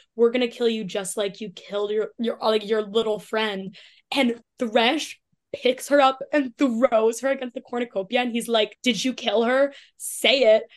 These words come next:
And he, fu-, the way he, like, bashes her head in, but then also turns to Katniss and is like, "Just this one time because of Rue." That connection of, like, first Rue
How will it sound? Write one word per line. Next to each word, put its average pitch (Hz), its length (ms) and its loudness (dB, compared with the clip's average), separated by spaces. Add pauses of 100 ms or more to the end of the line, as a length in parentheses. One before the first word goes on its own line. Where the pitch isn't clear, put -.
(260)
And 285 160 0
he, 320 480 2
fu-, 370 80 -2 (320)
the 285 180 -4
way 226 200 0
he, 240 160 -4
like, 330 140 0 (240)
bashes 208 520 -2
her 247 120 -6
head 202 260 -6
in, 262 400 2
but 320 140 2
then 311 340 2
also 262 600 2 (260)
turns 294 380 0
to 269 80 -4
Katniss 254 460 0
and 233 80 0
is 214 120 -2
like, 208 400 -4
"Just - 260 -4
this 233 200 -4
one 214 160 -2
time 208 320 -8
because 190 320 -8
of 185 180 -8
Rue." 220 380 -2 (200)
That 220 360 0
connection 247 580 -4
of, 202 240 -4
like, 196 260 -2
first 247 380 0
Rue 208 400 0